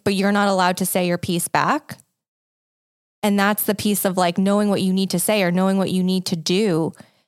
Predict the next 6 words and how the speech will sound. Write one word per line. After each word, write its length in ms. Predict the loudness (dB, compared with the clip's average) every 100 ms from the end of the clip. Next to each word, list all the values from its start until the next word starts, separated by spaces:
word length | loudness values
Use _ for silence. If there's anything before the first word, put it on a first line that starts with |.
| _ _ -8
to 640 | -2 0 0 0 0 -2 -4 _ _ _ _
be 200 | -4 0
on 160 | 0 0
the 80 | -2
path 480 | -2 0 0 -2 -8
towards 420 | -4 -2 -2